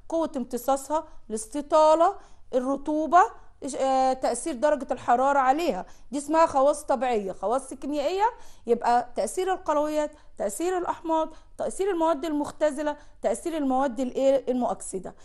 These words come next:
انما هو هنا طالب مني الخواص الطبيعية وطلب اشرح بس خاصية الايه؟ الخرفشة او التزييق. ادي الخواص الطبيعية قدامنا اهي، المتانة، الطول والسمك،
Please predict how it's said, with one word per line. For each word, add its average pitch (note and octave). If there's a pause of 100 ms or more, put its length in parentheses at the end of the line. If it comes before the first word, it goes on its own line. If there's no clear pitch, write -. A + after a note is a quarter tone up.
(220)
انما D#4+
هو F#4
هنا E4
طالب D#4
مني F4 (300)
الخواص -
الطبيعية F4+ (240)
وطلب E4+ (100)
اشرح D#4
بس F4
خاصية D4
الايه؟ A#3+ (320)
الخرفشة A#3
او A3 (640)
التزييق. G#3+ (680)
ادي A3+
الخواص G#3
الطبيعية A3
قدامنا G#3+
اهي، D#4+ (280)
المتانة، A#3 (260)
الطول D#4
والسمك، B3+